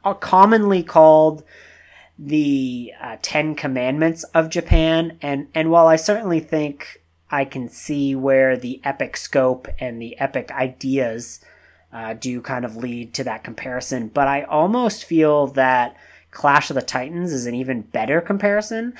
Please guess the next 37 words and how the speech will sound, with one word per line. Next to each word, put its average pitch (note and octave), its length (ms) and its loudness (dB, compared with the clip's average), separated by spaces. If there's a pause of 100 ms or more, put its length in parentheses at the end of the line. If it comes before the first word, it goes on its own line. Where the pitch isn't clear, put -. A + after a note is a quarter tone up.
(260)
as E3+ 220 2
in E3+ 220 -4
Clash A#3 220 0
of - 40 -8
the A3+ 80 -2
Titans D#3+ 400 -4
you C3+ 80 -4
actually C3+ 320 -6
get C3 200 -8
to B2+ 80 -12
see D3 360 -8
the C3 80 -6
gods A#2+ 840 -6
more, G#2+ 360 -8
and G2+ 160 -12
you A2+ 60 -12
get - 120 -14
to C3 80 -14
see B2 680 -8
Mount C3 360 -4
Olympus, B2 720 -8
uh, A#2+ 320 -10
from A2+ 220 -14
the A2 80 -12
Greek A2 400 -14
gods. F#2+ 580 -12 (240)
And C#3+ 440 -2 (340)
in F3+ 100 -2
this A3 200 2
film, E3 320 2
you E3+ 420 2
do E3 320 0
get D#3+ 320 0
a C#3+ 80 -2
number D3 540 4
of C3+ 440 0
stories D3 880 -2